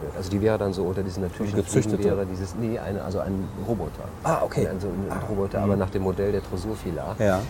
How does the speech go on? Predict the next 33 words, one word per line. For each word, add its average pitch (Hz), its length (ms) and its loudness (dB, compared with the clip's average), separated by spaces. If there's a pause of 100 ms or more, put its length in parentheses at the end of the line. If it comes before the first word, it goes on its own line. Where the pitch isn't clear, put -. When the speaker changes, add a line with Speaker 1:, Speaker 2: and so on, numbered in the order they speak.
(300)
Speaker 1:
Damit 117 240 0
bin 131 120 -2
ich 110 120 -4
nicht 120 200 -6
durchgekommen, 78 560 -4 (100)
weil 90 240 2
das, 98 220 -2
da 98 160 -2
wurde 113 200 -2
dann 104 140 0
gesagt, 98 320 -2
nee, 104 60 0
das 110 160 0
passt, - 360 -6
das 104 120 -4
ist - 160 -8
eine 98 160 -4
Reihe 98 160 0
über 110 100 -2
Naturkunden. 101 680 -2
Speaker 2:
Natur. 80 400 0
Speaker 1:
Und 92 120 -2
Speaker 2:
Mhm. - 20 0
Speaker 1:
da 98 180 2
wurde 104 280 2
also 95 220 -2
gerade 101 380 0
<laughs> - 160 -6
diese 117 240 0 (500)
hybride 107 460 2
Grenze, 98 500 2
äh, 98 140 4 (460)
irgendwie 98 400 0